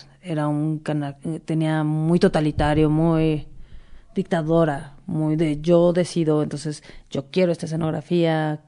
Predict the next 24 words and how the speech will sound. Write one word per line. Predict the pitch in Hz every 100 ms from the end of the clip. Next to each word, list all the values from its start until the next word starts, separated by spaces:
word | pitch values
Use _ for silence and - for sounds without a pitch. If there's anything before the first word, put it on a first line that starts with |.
| -
quiero, | 185 170 170 - - - - - - - -
trabajaba | - 180 170 - 208 220 226
con | 226 208 180 170 - _ _ _
l-, | - 254 - -
los | - 220 170
actores | 170 - 196 226 226
y | 185
las | 180 156
actrices | 151 165 165 190 208 - - _ _ _ _ _
en | - 190 175
la, | 165 156 151
en | 165 165
la, | 160 165
el | 175
tono | - 196 202 196
exacto | 185 - 180 180
que | 160
quería | - 160 170 156
de | 156
la | 151
frase. | 147 156 139 _ _ _ _ _ _ _ - _ _ - - -
O | 180
sea, | 190 175 170 170 170 165 165 170 170 170 170 - - - _ _ _ _ _ _ _ - - - - - _ -
no, | - 202